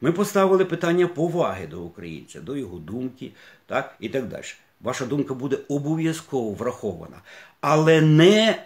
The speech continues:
мітингом всередині Української Народної Армії. Не дискусією, не балаканиною, не ба-, папірячками і, і так далі,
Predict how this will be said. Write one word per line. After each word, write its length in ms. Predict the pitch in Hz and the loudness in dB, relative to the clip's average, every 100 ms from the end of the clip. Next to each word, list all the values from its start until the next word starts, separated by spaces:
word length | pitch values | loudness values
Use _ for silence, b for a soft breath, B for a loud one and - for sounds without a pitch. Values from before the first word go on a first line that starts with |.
| - | -8
мітингом 1000 | 120 123 147 196 208 196 202 185 190 190 | -2 0 4 4 2 0 0 2 2 0
всередині 880 | - 151 139 131 131 160 165 160 B B B - | -2 -4 -4 -2 -2 0 0 -2 B B B -16
Української 640 | 110 117 117 139 - 123 | -10 -6 -4 -6 -6 -6
Народної 380 | 110 107 101 101 | -4 -6 -6 -8
Армії. 340 | - - - - b b b b | -12 -20 -20 -20 b b b b
Не 260 | 110 147 185 | 2 4 6
дискусією, 880 | 185 190 - 185 220 - 202 208 196 | 4 0 -2 0 0 -2 0 4 6
не 120 | 185 | 6
балаканиною, 1000 | 165 185 185 180 180 190 202 196 196 196 | 6 6 4 4 4 4 4 4 4 4
не 140 | 185 | 2
ба-, 120 | 165 165 | 2 -2
папірячками 1000 | - 175 170 165 151 180 - 180 185 175 B B | -4 -8 -4 0 0 0 -4 -2 -2 -4 B B
і, 120 | - | -2
і 260 | 156 156 165 | -2 0 -2
так 160 | 160 143 | -2 -2
далі, 180 | 151 | -2